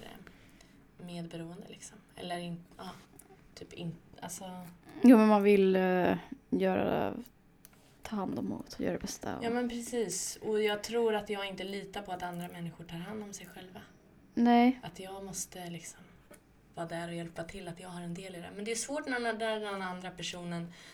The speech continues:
Speaker 1: när dens huvudsyfte i livet är att göra mig lycklig, liksom.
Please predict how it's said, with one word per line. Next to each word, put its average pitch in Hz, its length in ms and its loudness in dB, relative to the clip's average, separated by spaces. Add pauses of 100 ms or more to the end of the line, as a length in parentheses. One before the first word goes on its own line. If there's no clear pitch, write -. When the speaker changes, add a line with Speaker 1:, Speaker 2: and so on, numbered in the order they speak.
Speaker 1:
när 185 120 -8
dens 196 360 -2
huvudsyfte 175 520 -8
i 175 40 -6
livet 170 340 -6
är 165 100 -6
att - 140 -16
göra 170 300 -8 (380)
mig 202 180 -10
lycklig, 208 360 -16
liksom. - 300 -16